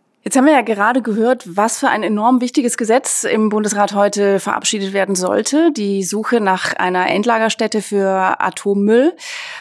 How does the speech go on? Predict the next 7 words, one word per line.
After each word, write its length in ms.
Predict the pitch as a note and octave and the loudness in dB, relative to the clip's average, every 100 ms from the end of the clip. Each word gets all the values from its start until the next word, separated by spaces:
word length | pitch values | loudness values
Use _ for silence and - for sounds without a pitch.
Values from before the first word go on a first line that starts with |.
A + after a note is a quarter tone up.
| - - | -6 -2
Was 180 | B3+ | 2
macht 240 | D#4 D#4 C#4 | 2 2 0
denn 160 | C4 | 2
der 120 | B3+ A3 | 2 0
Bundesrat 840 | A#3+ C4 B3 A3+ A3 A3+ - - | 0 0 0 0 0 -2 -6 -8
sonst 400 | G#3+ C#4 E4+ - | 2 2 2 -2
so? 240 | - - | -8 -14